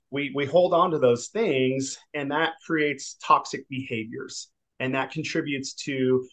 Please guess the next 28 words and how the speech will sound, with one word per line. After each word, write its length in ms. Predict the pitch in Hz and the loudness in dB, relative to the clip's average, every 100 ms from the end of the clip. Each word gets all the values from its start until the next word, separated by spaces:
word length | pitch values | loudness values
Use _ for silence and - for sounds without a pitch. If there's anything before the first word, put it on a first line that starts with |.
| _ | _
chaotic 380 | - 151 143 135 - | 0 4 6 4 4
cultures, 500 | 143 131 123 110 123 | 2 2 -2 -6 -2
which, 340 | 135 131 - - | 0 0 -4 -10
you 240 | 123 151 | -6 -2
know, 160 | 135 123 | 0 2
in 140 | 151 | 2
your 100 | 143 | 0
family 400 | 156 135 139 175 | -2 -2 0 2
dynamic, 540 | 170 170 175 175 175 165 | 4 2 2 0 -2 -2
in 120 | 117 | -4
your 120 | 107 | -4
work 300 | 104 127 151 | 0 2 2
dynamic, 680 | 120 107 113 113 117 131 131 - - _ | 0 -4 -4 -10 -12 -12 -16 -20 -20 _
I 80 | 131 | 0
mean, 180 | 139 131 | 4 6
it, 160 | 131 | 4
it 200 | 139 135 | 2 0
hinders 520 | - 196 190 185 175 175 | 0 2 4 6 6 6
our, 280 | 139 135 127 | 8 8 8
our 160 | 131 - - | 4 2 0
personal 600 | 175 165 156 143 131 - _ _ 120 | 0 0 0 4 2 0 _ _ 2
growth 560 | 131 156 156 147 - - - | 8 10 12 10 6 -8 -12
and 200 | 147 135 | -6 0
development, 600 | 127 123 120 120 117 120 | 0 2 6 6 6 2
has 280 | 120 147 147 | 2 2 4
a 80 | 151 | 0
significant 960 | 135 160 139 139 160 220 226 - 139 120 135 | 0 -2 -2 0 4 6 6 4 2 -2 2
impact 680 | 147 240 - 107 107 - | 4 4 4 2 2 -2